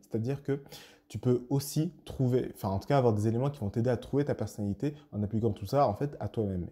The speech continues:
Et du coup, pour, euh, pour encourager la chose, j'offre même la formation Trouver sa personnalité pour toutes les commandes qui seront passées avant, euh, dimanche vingt-trois heures cinquante-neuf. Donc,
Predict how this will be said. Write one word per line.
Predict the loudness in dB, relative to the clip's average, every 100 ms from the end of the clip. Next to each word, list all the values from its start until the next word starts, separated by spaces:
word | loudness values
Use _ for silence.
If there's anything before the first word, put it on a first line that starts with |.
| -2
Et | 2
du | 2
coup, | 2 -2 -2 -14 -20 -20 _
pour, | 0 4 6
euh, | 6 4 2 0 -2
pour | 0 0
encourager | 0 2 2 2 0
la | 0 -2
chose, | 2 2 2 0
j'offre | 2 2 0 -2
même | -2 -2 -2
la | -4
formation | -2 -2 -2 -4
Trouver | -6 -2 0
sa | 0
personnalité | 0 -2 -4 -4 0 -2 -2 -10 -20 -6
pour | -4
toutes | -2 0
les | 2
commandes | 2 0 0
qui | -4
seront | -6
passées | -2 -2 0 -2 0
avant, | 0 2 2 2
euh, | 0 2 2 2
dimanche | 2 4 4 2 -2 0
vingt-trois | 2 2 0 0
heures | 0
cinquante-neuf. | -2 -4 -4 -4 -8
Donc, | -6 -8